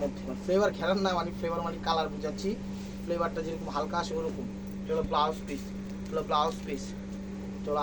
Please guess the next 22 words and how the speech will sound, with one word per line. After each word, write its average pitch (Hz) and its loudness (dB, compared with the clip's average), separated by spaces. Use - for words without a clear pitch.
আঁচলটা, 165 -2
এটা - -6
হলো 151 0
আঁচলটা 156 0
দেখেন। 139 0
দুই - -2
হাজার 175 2
টাকায় 175 0
পেয়ে 170 -4
যাচ্ছেন - -4
চার 175 2
হাজার, - 0
পাঁচ 165 -2
হাজার 151 -2
টাকা 147 0
দামের 147 0
বেনারসিগুলো। 147 0
তো 131 -4
মিস 143 -2
করেন 165 2
না 160 2
ভিডিওটা, 156 0